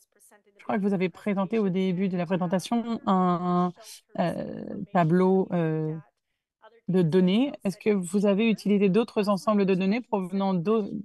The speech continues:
d'autres sources que les refuges ? Ça, c'était donc ma première question. Deuxième question, je me demande,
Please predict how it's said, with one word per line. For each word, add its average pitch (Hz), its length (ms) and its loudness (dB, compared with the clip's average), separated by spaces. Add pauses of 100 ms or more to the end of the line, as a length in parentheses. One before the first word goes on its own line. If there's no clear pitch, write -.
(120)
d'autres 208 260 -2
sources - 300 -6
que - 100 -4
les 190 420 2
refuges ? 185 500 0 (280)
Ça, 208 100 -2
c'était 190 220 4
donc 170 140 2
ma 165 120 4
première 175 400 -2
question. 202 220 0
Deuxième 220 320 4
question, 180 420 0
je 190 100 2
me 226 60 6
demande, 226 380 6